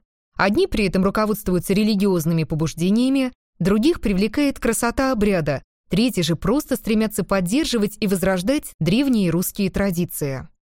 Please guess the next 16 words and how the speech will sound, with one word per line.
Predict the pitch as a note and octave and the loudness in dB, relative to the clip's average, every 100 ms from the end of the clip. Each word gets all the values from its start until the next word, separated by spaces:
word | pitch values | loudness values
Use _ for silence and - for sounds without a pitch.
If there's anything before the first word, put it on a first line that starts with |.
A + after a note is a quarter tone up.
| _ | _
Некоторые | G3 A3+ A3 A#3 A3+ | 0 0 0 0 0
пары | D#4 D#4+ | 2 0
стремятся | B3 - A3 A3+ - G3 | 0 0 0 0 0 0
обвенчаться | E3+ A3 - D4 - | 2 0 0 -2 -2
в | G3+ | -2
день | F3 C4+ | 0 0
свадьбы, | - A3+ A3 D3+ D3 B2 - _ | 0 0 0 0 -4 -6 -10 _
другие | E3 F3+ D#3 A3+ C4+ | -2 -2 0 0 0
же | F#3+ | 0
приходят | F#3+ G#3+ D4+ B3 | -2 -2 -2 -2
к | - | -2
такому | A3 G#3+ A3 F3+ | -4 0 0 2
решению | F3+ - D4 B3+ | 0 0 0 0
спустя | G3+ - G#3+ - D4+ | -2 -4 -4 -2 0
много | A3 F3 F#3+ F#3+ | 2 2 2 2
лет. | F3 D#3 C3+ | 0 0 -4